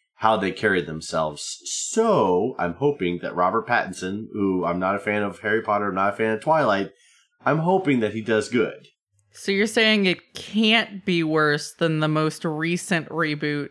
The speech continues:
Speaker 2: they've tried in the D C U?
Speaker 1: That's, okay, that's not a reboot. Please don't call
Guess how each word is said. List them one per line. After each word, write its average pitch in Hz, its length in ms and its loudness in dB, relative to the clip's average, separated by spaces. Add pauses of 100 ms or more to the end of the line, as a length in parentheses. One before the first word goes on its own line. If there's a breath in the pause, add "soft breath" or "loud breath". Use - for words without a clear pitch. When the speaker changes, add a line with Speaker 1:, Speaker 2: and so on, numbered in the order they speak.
(100)
Speaker 2:
they've 139 220 -2
tried 135 440 -2
in 127 80 -4
the 135 80 -6
D 131 180 -6
C 135 140 -12
U? 131 340 -10 (640)
Speaker 1:
That's, 226 380 0 (160)
okay, 139 340 4
that's 127 240 0
not 175 160 4
a 208 60 6
reboot. 117 460 2 (100)
Please 208 260 4
don't 190 300 4
call 123 480 4